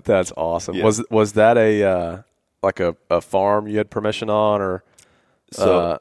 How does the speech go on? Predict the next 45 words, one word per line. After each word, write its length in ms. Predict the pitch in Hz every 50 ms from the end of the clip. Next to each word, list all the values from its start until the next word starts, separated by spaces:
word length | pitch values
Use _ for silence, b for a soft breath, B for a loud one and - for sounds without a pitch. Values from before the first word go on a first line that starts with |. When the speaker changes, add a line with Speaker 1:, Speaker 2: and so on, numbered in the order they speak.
| - _ _ _ _ -
Speaker 2:
yeah, 260 | 104 107 101 98 95
it, 240 | 92 - 113 101 98
well, 280 | 117 110 101 95 95 95
it 80 | 98 92
was, 240 | 90 87 82 - - - - -
that 220 | 95 104 110 110
was 100 | 104 92
back 300 | 90 87 95 90 87 -
then. 220 | - 90 90 87 87
Yeah, 180 | 90 90 87
I 120 | 85 87 87
only 260 | 87 87 87 85 80
hunted, 380 | 85 90 87 85 82 82 78 80
like, 200 | 82 78 73 71 - _ _ B B B B B B B B -
bigger 300 | 90 98 98 85 85 78
farms. 600 | - - 92 95 95 90 85 80 80 73 - -
You 60 | 87 80
know, 120 | 80 73 - _ _ _ _
I 140 | 90 90 87
didn't 240 | - 87 - 80
know 240 | 82 82 82 82 82
anything 420 | 82 80 80 78 - - 82 78 78
about, 460 | 76 76 78 76 73 - - - -
like, 380 | 62 65 53 53 - _ -
uh, 160 | 57 53 53 - - - _ _ _ -
I 40 | -
didn't 120 | 98 95
know 100 | 92 95
there's 220 | 87 87 78 - 85
big 200 | 80 90 76 78
deer 240 | 85 82 78 76 73
in 180 | 76 73 80 82 - _
cities 580 | - - - - 92 85 85 85 82 80 - -
or 180 | 80 73 78
anything 300 | 82 85 80 78 85 82
like 180 | 80 78 73 -
that, 220 | - 82 78 67
suburbs. 420 | - - 90 80 76 80 78 - -
So, 240 | - 87 82 - B B B B B B B B -
you 80 | 92
know, 80 | 85 85
my, 260 | 85 82 80 80 76 - _ _ _
I 80 | - 95
grew 300 | 85 87 90 92 92 92
up, 200 | 90 82 - -